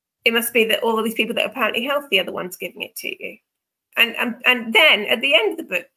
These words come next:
he says, "Probably wrong on most of this, but, you know." So he, he kind of does his disclaimer where he says, "Obviously, this is just based on what we know today.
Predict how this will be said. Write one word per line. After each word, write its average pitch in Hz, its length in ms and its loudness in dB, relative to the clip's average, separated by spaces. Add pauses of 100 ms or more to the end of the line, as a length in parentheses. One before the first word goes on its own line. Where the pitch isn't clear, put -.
(100)
he 220 120 -10
says, 214 320 0 (380)
"Probably 392 360 -6
wrong 208 260 0
on - 220 -12
most - 220 -16
of - 100 -20
this, - 360 -20
but, - 160 -6
you - 140 0
know." - 140 -8 (540)
So - 160 0
he, - 200 4
he 320 200 0
kind 349 180 0
of 311 80 -6
does 294 180 4
his 277 140 -4
disclaimer 262 840 0
where 214 160 4
he 240 160 -6
says, 240 300 0
"Obviously, 254 280 -4
this 285 160 -4
is 392 80 -8
just 294 220 -6
based 214 240 -2
on 220 80 -8
what 196 140 -2
we - 80 -8
know 185 160 -2
today. 185 600 -2